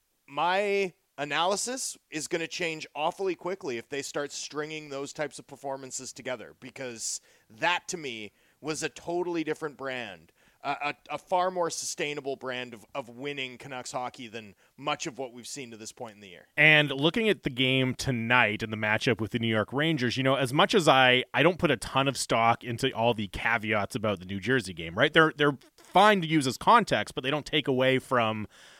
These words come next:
Speaker 2: uh, how impressive
Speaker 1: Well,
Speaker 2: the performance was for me.
Speaker 1: Um, uh, it's not about taking away so much as it's just like
Speaker 2: Yeah, no, look, it, it's, w-, would it be more impressive if it was a re-, against a rested New Jersey team and fully healthy? Yeah, of course it would.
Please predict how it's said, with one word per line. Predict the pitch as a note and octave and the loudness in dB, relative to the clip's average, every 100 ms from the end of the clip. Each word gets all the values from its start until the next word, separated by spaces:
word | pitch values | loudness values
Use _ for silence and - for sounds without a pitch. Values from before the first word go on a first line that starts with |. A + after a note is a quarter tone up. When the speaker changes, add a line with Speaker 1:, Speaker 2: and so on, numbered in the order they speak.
| _ | _
Speaker 2:
uh, | B2 A2+ | 2 8
how | C#3+ B2+ | 8 6
impressive | A#2+ C#3 C3+ C#3 | 2 2 4 2
Speaker 1:
Well, | A2 | 0
Speaker 2:
the | B2+ | 2
performance | B2 A#2+ D3+ D3 A2 | 2 4 4 4 0
was | G#2+ E2+ | -4 -4
for | A2+ | -6
me. | F2 C#2 - _ _ _ _ _ _ _ | -6 -8 -8 _ _ _ _ _ _ _
Speaker 1:
Um, | C4 D4+ D4 C#4+ G#3+ | -4 0 0 -4 -10
uh, | A3 G3 | -12 -10
it's | A3 C#4 | -8 2
not | D4+ | 2
about | D#4+ C4 - | 2 0 0
taking | A3 G#3+ A3 G3+ | -4 -4 -4 -6
away | D3 F3+ A3+ D3+ C#3 | -2 2 2 2 -2
so | - G3+ | -4 -2
much | F3+ F3+ | -2 -2
as | F3+ D3+ | -6 -10
it's | E3 - | -12 -12
just | F#3 E3+ | -10 -4
like | F#3 D#3 C3+ - | 0 0 -2 -4
Speaker 2:
Yeah, | - C4+ | 8 8
no, | B3+ A#3+ E3 | 8 4 4
look, | A3 A3+ _ | 4 4 _
it, | G3 G3+ - | 0 0 4
it's, | F#3 - - - - | 2 2 -8 -10 0
w-, | D3 F3+ | 2 4
would | E3 G#3 | 8 6
it | E3+ | 6
be | G3+ | 2
more | D#3 C#3 E3 | 2 4 6
impressive | A3+ A3+ G3 G#3+ B3+ A#3 | 6 8 6 6 4 2
if | D#3 | 2
it | E3+ | 4
was | D3 C3 | 4 4
a | B2+ | 4
re-, | B2 D3+ | 4 4
against | B2+ C#3 C3+ | 4 2 4
a | C3 | 0
rested | A2 B2+ - D#3 | 4 2 4 0
New | D3 | 0
Jersey | C#3 D3 C#3 | 2 2 2
team | D3 D#3 D#3+ | 0 2 2
and | C3 | 2
fully | C#3+ C3+ | 2 2
healthy? | B2 D3+ F3+ | 4 4 4
Yeah, | G3+ F#3+ | 6 4
of | - | 6
course | B3 C4 | 2 4
it | - | 0
would. | - | -4